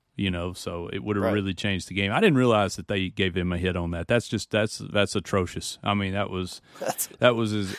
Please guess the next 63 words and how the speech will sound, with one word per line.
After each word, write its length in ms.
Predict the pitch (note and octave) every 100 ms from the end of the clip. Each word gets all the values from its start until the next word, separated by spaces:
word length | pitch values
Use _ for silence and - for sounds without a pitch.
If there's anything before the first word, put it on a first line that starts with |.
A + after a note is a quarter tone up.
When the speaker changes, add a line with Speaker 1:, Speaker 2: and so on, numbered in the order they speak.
| -
Speaker 1:
as 240 | G2+ F#2+
Speaker 2:
I 40 | B2
mean, 80 |
I'm 100 | D3
loo-, 140 | D#3+ E3
I'm 220 | - C#3+
looking 220 | D#3 F3 D#3+
at 80 |
the 80 | D3+
box 240 | C#3 C#3 -
score 160 | D3
right 140 | B2+ A2+
now. 180 | B2
It 80 | G#2
says 200 | - A#2
Speaker 1:
Yeah. 140 | A2+ G#2+
Speaker 2:
it 40 |
has 180 | C3+ A#2+
the 80 | B2
Phillies 360 | C3+ B2 A#2+
with 140 | A#2 G#2
z-, 240 | G#2+ A#2
zero 360 | A#2 A#2+ C3 B2
errors. 500 | A#2 A#2 F#2+ - -
Speaker 1:
Yeah. 280 | G#2 E2+ E2 -
I 100 | A2
mean, 400 | G#2+ G#2 F#2+ G2
you 140 | G#2+
know, 180 | F2+ E2+
that 220 | G#2 G#2+
was 180 | G2 F#2
a, 260 | F2+ G2 -
that, 240 | A2+ G#2
that 220 | - A2 G#2
was 160 | F#2
crazy. 460 | - G#2+ G2 G2 G2
It 120 | C3
did 180 | F3+ D#3
flash. 460 | - A2+ G#2 - -
I 140 | A2 A2+
was 240 | A2 G2+
on 180 | A2 G2+
the 60 |
M 180 | G2 G2
L 100 | G2
B 220 | F2+ F#2+
app, 240 | F2 E2 -
and 80 | G2
it 140 | G2
did 160 | G#2 F#2+
fl-, 240 | - G#2 -
initially 640 | F#2 G2+ A#2 - G2 F#2
flash 420 | - G#2 F#2 E2
up 180 | F#2+ E2 -
error. 400 | G2+ F2+ E2 - _ _ _ _ -
Uh, 200 | F#2 F2+
and 120 | G2
I 60 | A2
didn't 220 | A2 F#2+
go 80 | F#2+
back 240 | F#2 -
and 100 | E2+
check. 300 | - F#2 -